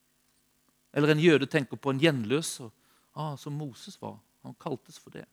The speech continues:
Så blir på en måte det, det Jesus gjør, det blir et nytt sånt, et uttog fra en situasjon av slaveri og fangenskap. For de liksom hadde det vært Egypt, og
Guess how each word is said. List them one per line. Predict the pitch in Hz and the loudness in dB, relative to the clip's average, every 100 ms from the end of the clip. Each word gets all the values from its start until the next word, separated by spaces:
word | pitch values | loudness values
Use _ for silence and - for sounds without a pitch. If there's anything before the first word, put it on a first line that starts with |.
| _ _ _ _ _ _ _ | _ _ _ _ _ _ _
Så | - 139 | -8 -2
blir | 135 | -2
på | 151 | -4
en | 139 | -8
måte | - 127 | -8 0
det, | 135 120 - - | 0 0 -8 -4
det | 131 | -4
Jesus | 104 139 202 - - 139 - | -2 -6 -6 -8 -12 -12 -10
gjør, | 123 185 196 - _ _ _ _ _ _ _ _ _ _ _ _ | -8 -8 -10 -20 _ _ _ _ _ _ _ _ _ _ _ _
det | 117 139 117 | -2 -2 0
blir | 139 175 143 | -4 -2 -2
et | 135 - | -4 -6
nytt | 131 127 185 - | -2 0 0 -2
sånt, | - 139 139 | -8 -6 -8
et | - - | -4 2
uttog | 185 147 - - 190 220 - - _ _ _ _ _ _ | 2 2 -8 -8 -6 -6 -10 -18 _ _ _ _ _ _
fra | - 170 202 | -6 0 2
en | 175 | 2
situasjon | 147 165 - 160 - 160 165 139 | -2 -4 -2 -2 0 -2 -2 -4
av | |
slaveri | - - 139 139 131 160 160 147 | -4 2 2 2 0 -2 -4 -4
og | |
fangenskap. | - 147 120 117 - 147 - _ _ _ _ _ _ _ - | -2 -2 -2 -6 -6 -6 -6 _ _ _ _ _ _ _ -4
For | 143 | 0
de | 131 190 196 | 2 4 4
liksom | 151 156 | 2 0
hadde | 143 143 | -2 0
det | 135 | 0
vært | 135 - | 0 -4
Egypt, | 117 180 _ - _ _ _ _ _ _ _ _ | -6 -8 _ -20 _ _ _ _ _ _ _ _
og | 139 147 127 | 4 4 2